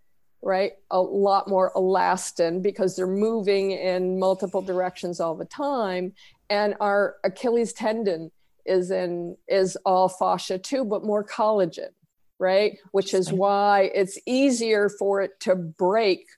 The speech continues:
Speaker 1: when it's misused, right? So
Speaker 2: Hmm.
Speaker 1: had,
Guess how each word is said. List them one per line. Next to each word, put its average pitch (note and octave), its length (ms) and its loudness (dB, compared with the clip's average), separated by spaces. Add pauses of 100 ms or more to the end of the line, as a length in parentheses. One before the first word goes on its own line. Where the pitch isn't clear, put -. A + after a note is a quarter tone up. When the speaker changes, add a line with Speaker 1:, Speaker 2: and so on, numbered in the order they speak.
(160)
Speaker 1:
when G3 240 -2
it's F#3 340 -4
misused, F#3 1200 -6 (2000)
right? F#3 380 -10
So E3+ 560 -6
Speaker 2:
Hmm. F#3+ 100 -2 (280)
Speaker 1:
had, G#3 340 -2